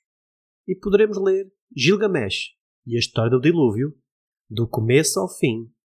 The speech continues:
sem quebras nem falhas de texto. Se tiver algum amigo que tenha o mesmo gosto pelas novidades arqueológicas do Próximo Oriente, sabe que pode partilhar com ele esta crónica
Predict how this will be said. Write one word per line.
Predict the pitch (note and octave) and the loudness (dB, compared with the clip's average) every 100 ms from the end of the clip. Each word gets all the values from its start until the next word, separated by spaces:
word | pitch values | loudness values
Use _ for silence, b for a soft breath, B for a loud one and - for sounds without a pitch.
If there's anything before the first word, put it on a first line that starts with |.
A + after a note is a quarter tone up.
| _ | _
sem | - - C#3 F3 | -6 0 2 2
quebras | D3 A2 A#2 C3 - _ _ - | 0 -2 -2 -8 -10 _ _ -4
nem | C3+ | 0
falhas | C3+ - G2+ F#2+ G2 - | 0 -2 -4 -6 -12 -6
de | A2+ | -6
texto. | - F2 - _ _ _ _ _ _ _ _ _ _ _ _ _ _ _ _ - | -4 -8 -10 _ _ _ _ _ _ _ _ _ _ _ _ _ _ _ _ -10
Se | - - | -8 -6
tiver | - B2 D#3 | -4 2 4
algum | E3+ E3+ F3+ | 4 6 6
amigo | E3 D3 B2+ | 6 6 4
que | A#2 | 2
tenha | C#3 B2+ | 4 4
o | B2+ | 4
mesmo | C3+ B2+ | 4 4
gosto | A#2 C3+ D#3 - | 2 4 4 0
pelas | - B2+ | 0 2
novidades | A#2+ A2 A#2 C3+ C#3 C#3 | 2 0 2 2 2 0
arqueológicas | C3 C#3 C#3 C3+ A#2+ A#2 | -2 0 0 0 -2 -4
do | G#2 G2+ | -4 -6
Próximo | B2 C3 C#3 C#3+ C3+ | 0 0 2 0 2
Oriente, | C3+ B2+ A#2+ B2 - E3+ F#3 | 2 2 0 -2 -4 -8 -8
sabe | F3+ - - A2+ A#2 B2+ | -6 -4 -2 0 0 -4
que | D3 - | -8 -4
pode | B2 C3 | -2 0
partilhar | - C#3+ C#3 D3 | -2 -2 0 0
com | - D#3 | 2 2
ele | E3+ F3+ | 2 0
esta | - F#3+ | -2 -2
crónica | - G3 D#3 G#2 F2+ | 2 2 2 -4 -12